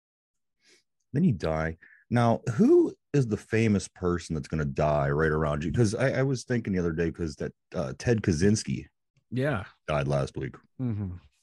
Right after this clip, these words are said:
Speaker 1: And you hear these names, and you, you know, you see these people in the news. Who's gonna be the famous person that dies right around you? You know what I mean?
Speaker 2: Yeah.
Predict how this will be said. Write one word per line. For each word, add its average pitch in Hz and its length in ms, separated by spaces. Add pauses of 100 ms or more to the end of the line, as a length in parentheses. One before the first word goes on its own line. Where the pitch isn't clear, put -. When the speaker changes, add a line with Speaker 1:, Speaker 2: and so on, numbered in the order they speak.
(840)
Speaker 1:
And 165 80
you 240 80
hear 190 220
these 143 180
names, 78 460
and 117 80
you, 160 80
you 147 260
know, 107 60
you 92 100
see - 160
these 82 140
people 78 260
in 73 100
the 73 80
news. 80 200 (300)
Who's 320 140
gonna 262 140
be 220 80
the 127 240
famous 107 320
person 98 340
that 82 120
dies 80 280
right 85 140
around 76 320
you? 73 340
You 90 100
know 98 40
what 120 120
I 127 60
mean? 123 360
Speaker 2:
Yeah. 135 460